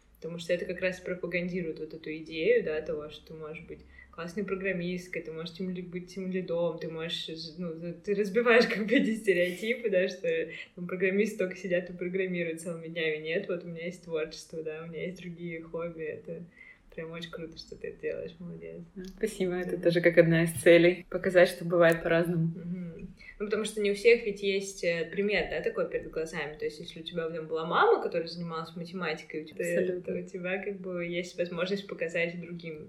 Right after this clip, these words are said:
Speaker 1: да, и быть примером для других.
Speaker 2: Да, я считаю, в
Speaker 1: Классно.
Speaker 2: этом плане соцсети, ну, пусть, конечно, сейчас принято ругать соцсети во всем, но я считаю, в них есть и позитивные какие-то моменты в том, что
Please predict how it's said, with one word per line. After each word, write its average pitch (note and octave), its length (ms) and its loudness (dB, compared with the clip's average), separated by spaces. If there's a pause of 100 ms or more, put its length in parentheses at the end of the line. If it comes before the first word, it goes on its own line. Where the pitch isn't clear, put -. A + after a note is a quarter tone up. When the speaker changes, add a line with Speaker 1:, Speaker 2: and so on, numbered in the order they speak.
Speaker 1:
да, E3+ 240 -10 (160)
и - 80 -12
быть - 240 -12
примером E3 420 -8
для E3 120 -8
других. - 440 -12 (540)
Speaker 2:
Да, G3 120 -2
я G3 140 6
считаю, A3 240 4
в A3+ 40 8
Speaker 1:
Классно. A3+ 160 4
Speaker 2:
этом G3+ 100 0
плане G3 600 0
соцсети, G3 840 0 (180)
ну, F#3+ 180 6
пусть, G3 260 4
конечно, E3 800 4 (200)
сейчас - 260 6
принято F3 400 12
ругать G#3 340 12
соцсети F#3 420 8
во E3 140 10
всем, A#3 320 4
но G#3+ 60 8
я E3 100 8
считаю, E3+ 240 4
в E3+ 40 4
них E3+ 220 4
есть F3 240 4
и - 20 -6
позитивные E3+ 520 2
какие-то E3 380 -4
моменты D#3+ 440 -4
в - 60 -16
том, D#3+ 140 -4
что E3 340 -4